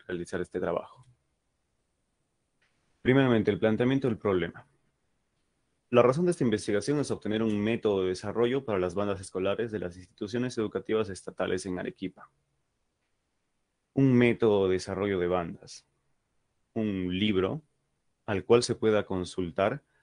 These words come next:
para iniciar una banda, eh, escolar, ¿no? En una institución educativa estatal de nuestra ciudad, ¿no? ¿Dónde nace la idea?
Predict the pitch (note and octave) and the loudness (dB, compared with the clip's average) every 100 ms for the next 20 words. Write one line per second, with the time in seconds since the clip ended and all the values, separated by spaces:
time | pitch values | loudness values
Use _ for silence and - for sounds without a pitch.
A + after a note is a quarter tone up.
0 | _ _ _ _ - G2 F#2 F2+ F2 F2 | _ _ _ _ 2 4 4 0 -4 -6
1 | G#2+ A2+ A2 A2 _ A2 F#2+ F2 G2 F#2+ | -2 0 0 -6 _ -4 -2 0 0 -2
2 | F#2 G#2+ B2+ _ _ _ G2 F2 E2 D#2+ | -4 -8 -14 _ _ _ -8 -8 -8 -10
3 | D#2 - - F#2+ - F#2 F2+ F2 F2+ G2+ | -12 -16 -14 -10 -4 0 0 -2 -6 -8
4 | A2 G#2+ G#2+ G#2+ G#2+ - G2+ A#2 A2 G#2+ | -6 -2 0 0 -2 -6 -6 -2 -2 0
5 | G#2+ G#2 - F#2+ - F2+ F2 G2+ A2 D#3+ | 0 2 0 -2 -2 -10 -4 -2 -2 -6
6 | - _ _ _ _ _ _ A#2 F2+ E2+ | -18 _ _ _ _ _ _ -12 -8 -8
7 | D#2+ D#2+ E2+ F2 - F#2 F#2+ F#2+ E2+ F2+ | -8 -10 -10 -10 -12 -12 -2 -2 0 -4
8 | B2+ _ _ _ _ _ _ _ _ _ | -6 _ _ _ _ _ _ _ _ _
9 | _ _ _ _ _ _ - A#2 B2+ A#2 | _ _ _ _ _ _ 2 6 8 8
10 | A2+ G#2+ A2 G2+ G2+ G2+ E2+ | 6 4 0 2 6 4 2